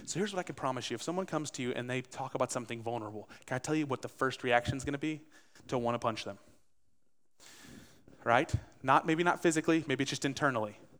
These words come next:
Okay? Some of us are more passive aggressive than that, right? Some of us are aggressive, you're a quarreler, okay? We don't even talk to you most of the time 'cause we're scared. Um, then there's some of you who are more passive aggressive. It's like in your minds, you're already figuring out how I'm gonna out this person later.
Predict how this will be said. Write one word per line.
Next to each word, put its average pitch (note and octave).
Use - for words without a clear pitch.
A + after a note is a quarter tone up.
Okay? A#2+
Some C#3+
of C3
us B2+
are C3+
more A#2+
passive A#2+
aggressive A#2+
than G#2
that, G#2
right? A#2
Some D3+
of D3
us D3
are C3
aggressive, C3+
you're B2
a -
quarreler, C#3
okay? D3
We C3+
don't C#3+
even C#3
talk B2+
to A2+
you G#2+
most A2
of A2
the -
time A2
'cause A#2
we're A#2+
scared. G#2
Um, G#2+
then C#3+
there's C#3
some D3+
of D3
you C#3+
who C#3+
are -
more B2+
passive D3
aggressive. A2
It's B2
like C3+
in D3+
your D#3
minds, D3
you're C3+
already C#3
figuring C3+
out B2
how B2+
I'm B2+
gonna B2
out A#2+
this -
person A#2
later. A2